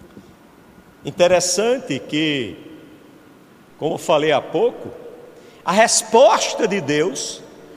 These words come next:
foi conforme o pedido de Davi.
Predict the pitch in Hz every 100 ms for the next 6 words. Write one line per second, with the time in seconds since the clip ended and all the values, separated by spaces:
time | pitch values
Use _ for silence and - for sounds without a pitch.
0 | - - - 220 247 240 - 269 175 -
1 | 214 262 294 294 294 370 440 - - -
2 | - - 302 226 202 131 165 156 190 -
3 | - - - - - - - 120 131 143
4 | 127 240